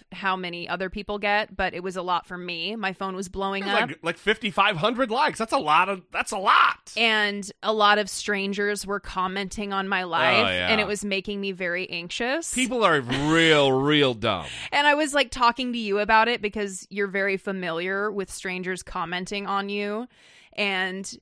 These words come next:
Speaker 1: you were kind of helping me through it, so I appreciate that.
Speaker 2: You just gotta put it out of your <laughs> mind.
Speaker 1: Yeah, but ultimately, I'm, I'm happy that I did it because the goal was to increase the exposure and increase the number of reports to authorities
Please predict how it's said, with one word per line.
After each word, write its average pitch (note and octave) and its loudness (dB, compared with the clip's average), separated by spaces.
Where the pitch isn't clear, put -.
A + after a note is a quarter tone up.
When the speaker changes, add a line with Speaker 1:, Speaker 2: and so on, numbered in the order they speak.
Speaker 1:
you A3 -4
were G#3+ 0
kind G3+ -2
of F#3 -6
helping F#3+ -2
me F#3 -6
through F3+ -4
it, G#3+ 0
so G#3 -4
I F#3 0
appreciate G3 -4
that. A#3 0
Speaker 2:
You E3 0
just F3+ -2
gotta G3 4
put D#3+ 2
it C3 2
out A2 2
of E2+ -12
your F2+ -14
<laughs> - -8
mind. - -8
Speaker 1:
Yeah, A3+ 0
but A#3 2
ultimately, E4 2
I'm, B3 4
I'm A3 0
happy G#3+ 0
that G3+ -2
I G3 0
did F#3+ -2
it G#3 -4
because G3 -6
the G3+ -6
goal F#3+ 0
was E3+ -4
to G3 0
increase A3 -2
the C4 -6
exposure F3+ -6
and G3 -8
increase G3 -8
the G3+ -10
number F#3 -6
of F3 -6
reports F3+ -10
to G3 -6
authorities F3 -6